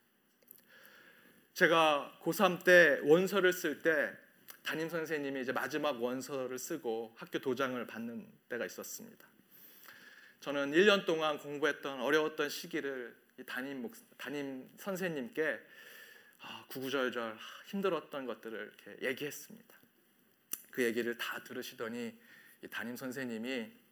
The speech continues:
"그래, 학교는 어디 있을 건데?"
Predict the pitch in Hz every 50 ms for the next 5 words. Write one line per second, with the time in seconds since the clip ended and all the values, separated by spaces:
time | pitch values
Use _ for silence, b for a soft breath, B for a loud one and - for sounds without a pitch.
0 | _ _ _ _ _ _ _ _ _ _ _ _ - - - 123 117 110 101 -
1 | - _ _ _ _ _ _ _ _ _ _ _ - - 147 - - 151 139 135
2 | 123 101 101 104 104 - - 113 101 - - 92 92 90 113 113